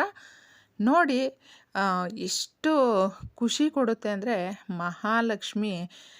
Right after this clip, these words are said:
ನಮ್ಗೆ ಅನುಗ್ರಹ ತೋರಿಸ್ಬಿಡ್ತಾಳೆ ಆ ತಾಯಿ. ಈ ದಿನ ಅಮೃತ ಸಿದ್ಧಿ ಯೋಗ ಅಂದ್ರೆ ನೀವು ನಿಮ್ಮ ವಿಶಸ್ಸನ್ನ ಬರ್ಕೊಳ್ಬಹುದು. ಕಾಮಿಕ ಏಕಾದಶಿ, ತುಂಬ ಜನಕ್ಕೆ ಸಾಲ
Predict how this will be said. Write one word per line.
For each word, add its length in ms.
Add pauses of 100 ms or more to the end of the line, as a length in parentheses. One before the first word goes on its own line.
(160)
ನಮ್ಗೆ 260
ಅನುಗ್ರಹ 600
ತೋರಿಸ್ಬಿಡ್ತಾಳೆ 1120
ಆ 80
ತಾಯಿ. 500 (520)
ಈ 240
ದಿನ 200 (200)
ಅಮೃತ 360
ಸಿದ್ಧಿ 400
ಯೋಗ 240
ಅಂದ್ರೆ 340 (520)
ನೀವು 540 (420)
ನಿಮ್ಮ 140
ವಿಶಸ್ಸನ್ನ 760
ಬರ್ಕೊಳ್ಬಹುದು. 840
ಕಾಮಿಕ 520
ಏಕಾದಶಿ, 960 (300)
ತುಂಬ 400
ಜನಕ್ಕೆ 640
ಸಾಲ 440